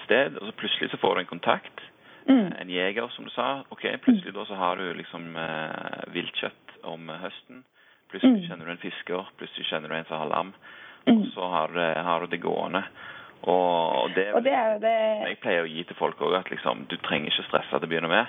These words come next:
Speaker 1: men at det vil jo ordne seg etter hvert, så du interesserer deg mer for disse tingene. Det er bare tilfeldigheter som dukker opp egentlig, som gjør at, eh, plutselig så er fryseren full.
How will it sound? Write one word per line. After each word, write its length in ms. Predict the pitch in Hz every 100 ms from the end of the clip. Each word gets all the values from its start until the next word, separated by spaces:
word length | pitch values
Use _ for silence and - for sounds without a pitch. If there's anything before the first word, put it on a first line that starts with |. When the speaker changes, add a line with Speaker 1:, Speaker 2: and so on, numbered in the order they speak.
| -
Speaker 1:
men 160 | 82 80
at 120 | 78
det 180 | - 76
vil 200 | 78 80
jo 80 | 82
ordne 320 | - 76 76 -
seg 100 | 78
etter 80 | - -
hvert, 220 | 76 78
så 60 | -
du 80 | 80
interesserer 600 | 80 80 - - 76 82
deg 80 | 80
mer 180 | 73 73
for 60 | -
disse 180 | - -
tingene. 220 | 76 80
Det 80 | 90
er 100 | -
bare 80 | -
tilfeldigheter 720 | 120 - - - 117 - 85
som 100 | 85
dukker 280 | 82 - -
opp 100 | -
egentlig, 340 | - 113 - -
som 80 |
gjør 220 | 80 80 92
at, 160 | -
eh, 240 | 78 73 73 - - - - - - - -
plutselig 320 | 113 - 87
så 80 | 92
er 60 |
fryseren 400 | 87 85 73 73
full. 180 | - 87